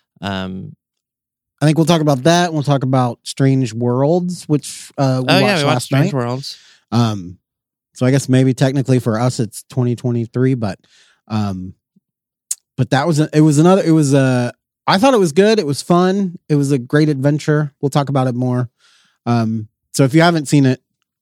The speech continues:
Speaker 2: go watch it. It's on, I think it's on Disney Plus now.
Speaker 1: Yeah.
Speaker 2: So check it out. What else? I feel like we're missing.
Speaker 1: Did Pixar have a movie?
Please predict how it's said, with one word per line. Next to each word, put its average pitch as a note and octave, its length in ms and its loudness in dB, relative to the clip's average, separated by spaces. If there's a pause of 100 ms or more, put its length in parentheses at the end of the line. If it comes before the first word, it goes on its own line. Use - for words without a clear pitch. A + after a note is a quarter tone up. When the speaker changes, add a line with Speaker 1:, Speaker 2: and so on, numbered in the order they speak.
Speaker 2:
go G3 120 2
watch F3+ 200 0
it. - 120 -10 (1160)
It's - 120 -4
on, D3 120 2
I B2+ 80 -4
think D3 160 0
it's C3+ 120 -2
on C3 100 2
Disney A#2+ 240 0
Plus A2 240 -4
now. G2 220 -6 (540)
Speaker 1:
Yeah. G2 160 -2 (280)
Speaker 2:
So F2 220 -6 (540)
check C3 180 -4
it B2+ 40 0
out. A2+ 160 -4 (1300)
What F3+ 100 -2
else? - 200 -2
I C3+ 60 0
feel F3 120 2
like D#3 140 -2
we're A#2 80 -4
missing. G#2 540 -6
Speaker 1:
Did D#3+ 180 -4
Pixar - 340 -2
have C4+ 140 -4
a C4 40 -4
movie? B3+ 440 -4